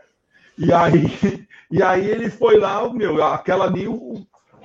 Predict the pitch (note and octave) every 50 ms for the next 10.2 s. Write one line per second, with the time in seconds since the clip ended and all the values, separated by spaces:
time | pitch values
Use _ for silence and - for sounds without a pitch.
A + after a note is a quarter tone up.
0 | - - E3 E3 E3+ E3+ E3 E3+ F3+ F3+ F3 F3+ F3+ F#3 F#3+ F#3 F#3+ G3 G3 G3
1 | - F#3 F3 E3+ D#3+ C3+ G2+ - - - _ _ _ _ _ _ - - - _
2 | _ _ _ _ _ _ _ _ _ _ - D3 C#3 D3 D3 C3 - D3+ D#3 E3
3 | E3 D#3+ D3+ C3+ A#2+ - - - - - C3+ B2+ C3+ C#3 C#3+ - - C#3+ C#3 C#3+
4 | C#3 C3 B2+ A2+ G#2+ G#2+ G2+ A2 - _ - C3+ B2+ - C#3 C3 B2 - - -
5 | B2+ B2+ A#2+ A#2 A2+ - A#2 A#2 A2+ A2+ G#2+ - C3+ C3+ - C#3+ C#3 C3 C3 -
6 | C#3 C#3 D3 D3+ C3 G#2+ F#2 - - _ _ _ _ _ _ _ _ _ _ _
7 | _ _ _ _ _ _ _ _ _ - C#3 D3+ E3 D#3 E3 F#3 - - B3+ G#3+
8 | G3 G#3+ G#3+ G3+ - F3 E3+ - - - E3+ - - F#3 F3+ F3+ E3+ E3 D#3 E3
9 | F3 E3+ F#3+ F#3 F3 E3 - F3 F3+ E3 - E3 C#3+ A2 C3+ E3+ F3 E3+ D#3+ D3
10 | C#3 C#3 B2+ C3